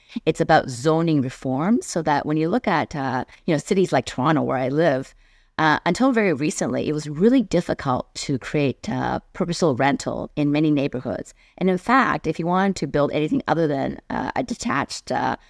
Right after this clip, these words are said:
family home, you, you couldn't really do that in many areas of, uh, of Toronto. And that applies to many other communities across Canada as well. So the Housing Accelerator Fund really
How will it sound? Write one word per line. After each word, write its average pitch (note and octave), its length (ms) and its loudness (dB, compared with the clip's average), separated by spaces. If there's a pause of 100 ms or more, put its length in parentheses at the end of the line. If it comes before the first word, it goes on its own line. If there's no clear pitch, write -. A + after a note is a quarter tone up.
(220)
family D#3+ 320 2
home, D#3 440 -2
you, F3 160 -6
you F3+ 80 0
couldn't A3+ 240 2
really G3+ 160 0
do E3+ 160 -2
that D3 180 0
in - 140 -2
many C3+ 340 0
areas - 340 -4
of, - 280 -6
uh, - 240 -2
of D3 100 -2
Toronto. D#3+ 360 -2
And D#3+ 160 0
that G#3 100 4
applies C#3+ 480 -2
to D3 80 -2
many D3 240 0
other D3+ 340 0 (320)
communities C3+ 380 2
across C3+ 260 -2
Canada B2+ 320 0
as B2+ 160 -4
well. C3+ 300 0 (320)
So F#3 240 4
the E3+ 160 2
Housing G#3+ 420 2
Accelerator D#3 640 0
Fund C3+ 420 -2
really F3+ 220 4